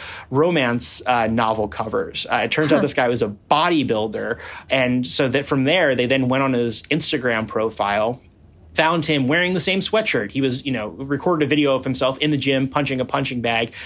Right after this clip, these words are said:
Speaker 1: And also he had posted about January sixth saying, "You guys don't know what really happened." And I think he was sort of mocking the F B I. They identified him that way, sent that into the F B I. And then when I ended up ter-, talking to the F B I, they, uh, were, had an arrest, uh, sort of going in place.
Speaker 2: It just makes you realize how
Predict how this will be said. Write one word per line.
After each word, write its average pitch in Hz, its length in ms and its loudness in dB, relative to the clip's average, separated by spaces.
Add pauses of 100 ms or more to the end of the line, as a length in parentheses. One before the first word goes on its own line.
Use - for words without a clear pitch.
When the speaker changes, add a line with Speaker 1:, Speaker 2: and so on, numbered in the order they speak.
(140)
Speaker 1:
And 120 100 -2
also 143 360 0
he 123 100 -2
had 123 140 -4
posted 120 340 -2
about 120 200 0
January 117 440 0
sixth - 400 -4 (280)
saying, 110 420 -4
"You 117 80 -10
guys 113 180 -2
don't 113 160 -4
know 113 140 -2
what 110 120 -2
really 110 220 0
happened." 110 420 -2
And 110 100 -4
I 110 40 -4
think 113 120 -6
he 110 80 -6
was 110 120 -4
sort 113 140 -6
of 107 100 -8
mocking 117 420 -4
the 110 120 -2
F 110 180 -4
B 110 120 0
I. 120 280 0 (240)
They 120 280 -2
identified 117 760 -2
him 123 120 0
that 139 180 2
way, 120 100 2
sent 123 220 -2
that 117 100 0
into 113 200 -4
the 117 120 0
F 107 140 -4
B 120 80 0
I. 123 200 2
And 110 140 -2
then 107 160 -4 (240)
when 113 120 -4
I 110 80 -2
ended 107 160 -2
up 104 100 -2
ter-, 113 220 -4
talking 139 320 0
to 139 80 -4
the 131 140 2
F 127 120 -2
B 127 100 2
I, 123 240 2
they, 113 260 0 (340)
uh, 107 360 -4
were, 107 220 -2
had 123 180 0
an 107 100 -6
arrest, 107 500 -4
uh, 110 120 -2
sort 110 200 -6
of 104 100 -10
going 110 240 -4
in 107 100 -8
place. 107 320 -4 (460)
Speaker 2:
It 247 80 -2
just 392 180 -2
makes 359 140 -2
you 208 80 -2
realize 185 260 0
how - 160 -4